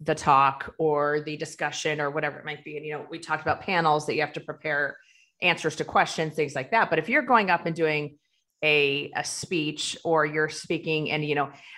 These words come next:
I always kind of joke around that it's actually the shorter sessions that are harder to prepare for than the ones that you have an hour plus,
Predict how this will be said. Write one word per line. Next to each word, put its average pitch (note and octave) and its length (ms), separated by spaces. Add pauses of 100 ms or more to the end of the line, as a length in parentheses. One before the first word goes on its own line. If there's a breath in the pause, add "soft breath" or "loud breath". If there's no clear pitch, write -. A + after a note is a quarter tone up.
I F3 120
always F#3+ 300
kind F3 200
of E3 40
joke E3+ 220
around D#3+ 240
that D#3+ 60
it's D3+ 140
actually D#3 280
the D3+ 140
shorter E3+ 680
sessions D#3 560
that D#3+ 100
are D3+ 60
harder D#3+ 400
to D#3 160
prepare D#3 400
for E3+ 260
than E3 180
the D#3 80
ones D3+ 280
that - 60
you D3+ 100
have D3+ 400
an D#3 180
hour D3+ 540
plus, D3+ 560